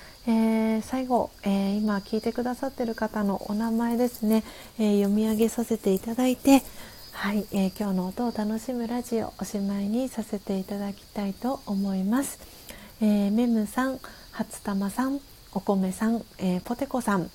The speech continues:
えー、そしてダンスさん、えー、オリーブさん、えー、あとですね、一、二、三、四、五、六名の方が、えー、聞いてくださってまして、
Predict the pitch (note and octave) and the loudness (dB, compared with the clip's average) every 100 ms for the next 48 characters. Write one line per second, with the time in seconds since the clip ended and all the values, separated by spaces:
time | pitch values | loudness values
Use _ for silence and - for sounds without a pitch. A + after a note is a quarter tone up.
0 | - F#3 F3 F3+ F3+ F3+ G#3+ C4+ D4+ B3+ | -6 -4 -4 -6 -4 -2 -2 -2 -2 0
1 | A3+ G3 F#3 - - - G3+ F#3 F3+ F#3+ | 2 2 0 -8 -18 -4 2 2 4 2
2 | B3 B3 A3+ G#3+ F#3 - - F#3 F3+ F3+ | 4 4 2 2 0 -2 -2 0 2 -2
3 | - - - A3+ - F#3+ F#3+ - G#3+ A#3 | -6 -14 -6 -6 -4 -4 -6 -4 0 0
4 | - A#3 - A#3+ A#3 A#3 A3 - A3+ G#3+ | -2 -6 -6 -6 -2 -4 -4 -6 -4 -4
5 | G#3 - A3 G3+ G3+ G#3+ G3+ F#3+ G3+ - | -6 -6 -4 -4 -4 -4 -2 -2 -6 0
6 | E4+ F#4 D#4+ A#3+ G#3+ G3+ F#3+ F3+ - - | 0 2 -2 -2 -4 -4 -2 -4 -6 -14
7 | - - G#3 G3 G#3 G3+ G3 G#3 G#3+ A3 | -10 -2 -2 -2 -4 -2 -4 -4 -4 -4
8 | G#3+ G3+ F#3+ F#3+ - B3 | -6 -4 -2 -4 -2 -2